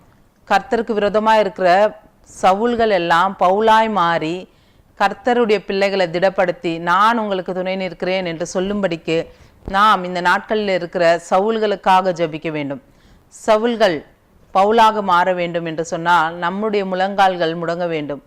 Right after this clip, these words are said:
நம்முடைய வாய் கர்த்தரை அறிக்கையிட வேண்டும், விசுவாச வார்த்தைகளை அறிக்கை விட வேண்டும். அன்றைய தினத்துல, அஹ், சவுல் பவுல், பவு-, சவுல் பவுலாக மாறுவதற்கு முன்பாக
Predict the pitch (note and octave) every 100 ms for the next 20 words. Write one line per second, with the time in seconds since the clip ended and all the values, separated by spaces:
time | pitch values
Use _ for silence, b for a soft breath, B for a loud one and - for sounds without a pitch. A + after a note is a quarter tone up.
0 | b b b - F#3 A3+ A#3 G#3+ G3 F#3
1 | F3 F#3+ G#3+ F#3 F3+ _ - F#3+ - A3+
2 | G#3 F#3+ C#3+ E3+ F3 F3 G#3+ E3+ D#3 C#3+
3 | C3+ - b b b - E3+ F3 - B3
4 | B3 B3 G#3+ F#3+ G#3 A3 G3+ F#3 E3+ E3+
5 | E3+ E3+ D#3 D3+ C#3+ C3+ - B B B
6 | F3 G3+ G#3 A3 G3+ G#3+ A3+ A3+ F#3+ F#3+
7 | A3 - _ _ _ - F#3 F#3 F3+ F3+
8 | - G#3+ A3+ C4 B3+ A#3+ A3 - G#3 A3+
9 | A3 F3 - G#3 G3+ F#3 - A3 A#3 B3+
10 | A3+ G#3 G#3 A3 A3 G#3+ F#3+ F#3 G#3+ G3+
11 | F#3 G3 F3+ F3 F3+ F3+ E3 F#3